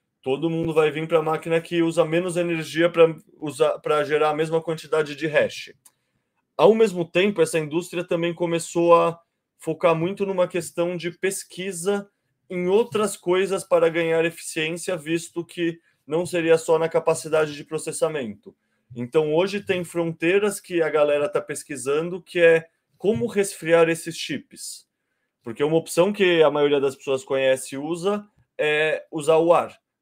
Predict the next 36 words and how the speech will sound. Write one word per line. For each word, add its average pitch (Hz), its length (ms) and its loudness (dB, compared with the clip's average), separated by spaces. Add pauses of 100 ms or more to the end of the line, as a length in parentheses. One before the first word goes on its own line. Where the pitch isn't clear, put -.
Você 127 480 -4
suga 143 880 -2
ar 127 200 0
de 123 100 -10
um 147 100 -10
lado, 180 480 0 (200)
passa 139 280 0
pela 147 240 0
máquina, 175 480 -2
cospe 170 420 -2
no 185 100 -6
outro. 123 380 -6 (140)
Sai 120 260 -2
um 120 120 -6
ar 123 140 -4
quente, 202 560 -8 (280)
por 139 160 -8
isso 135 200 -8
você 131 440 -2 (200)
prefere 131 560 2
provavelmente 127 800 -2
minerar 131 380 -2
em 127 40 -6
lugares 123 400 -2
mais 135 300 -4
frios 131 340 -8
do 120 120 -10
que 127 100 -8
o 117 100 -4
Brasil, 131 520 0
do 127 100 -8
que 113 100 -12
o 113 60 -4
deserto 117 460 -2
do 120 80 -8
Saara, 147 600 2